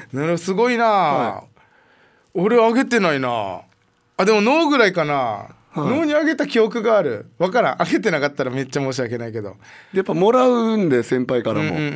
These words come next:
Speaker 1: ん。
Speaker 2: だからやっぱあげてましたね。
Speaker 1: うん。
Speaker 2: はい。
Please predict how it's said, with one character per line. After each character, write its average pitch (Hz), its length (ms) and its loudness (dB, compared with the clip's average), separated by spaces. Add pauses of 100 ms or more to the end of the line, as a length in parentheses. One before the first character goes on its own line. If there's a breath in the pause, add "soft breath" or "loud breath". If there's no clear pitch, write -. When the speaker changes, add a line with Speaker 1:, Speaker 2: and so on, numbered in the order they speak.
(600)
Speaker 1:
ん。 98 40 -14
Speaker 2:
だ 151 80 -8
か 156 60 -4
ら - 20 2
や 156 60 0
っ - 40 -4
ぱ - 140 -2
あ 180 80 -2
げ 190 180 0
て 185 320 -2
ま 143 180 0
し - 160 -8
た 110 160 -2
ね。 107 80 -2
Speaker 1:
う 107 40 -4
ん。 117 960 -8
Speaker 2:
は 104 300 -8
い。 - 20 -20